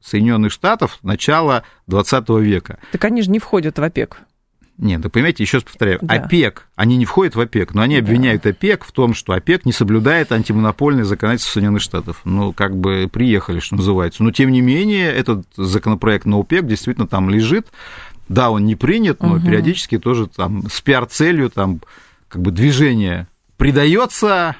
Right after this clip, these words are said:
Speaker 1: там потом забывается. К вопросу о том, э, как, собственно, американцы могут отнестись к этим вещам. Что касается опек плюс, э, было недавно заявление,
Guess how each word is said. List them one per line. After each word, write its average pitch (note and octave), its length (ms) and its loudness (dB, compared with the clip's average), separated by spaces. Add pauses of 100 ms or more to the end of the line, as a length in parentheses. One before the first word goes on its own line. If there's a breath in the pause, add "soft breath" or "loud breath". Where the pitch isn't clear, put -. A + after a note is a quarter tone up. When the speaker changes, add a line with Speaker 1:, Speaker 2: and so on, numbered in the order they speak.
(140)
Speaker 1:
там F#2+ 160 -2
потом G#2+ 260 0
забывается. B2 680 0
К - 80 -10
вопросу D#3+ 400 2
о D3+ 60 -2
том, D3 340 0
э, G2+ 340 -2
как, C#3+ 200 -2
собственно, A2 340 -2
американцы A2 480 -2
могут G#2+ 280 0
отнестись G2 440 -4
к - 80 -12
этим F2+ 260 -4
вещам. F#2+ 340 -4
Что - 140 -4
касается G3 480 0
опек F3+ 280 0
плюс, D4 340 0 (500 loud breath)
э, G#2+ 140 0
было A#2+ 420 2
недавно A2 460 0
заявление, F3 680 2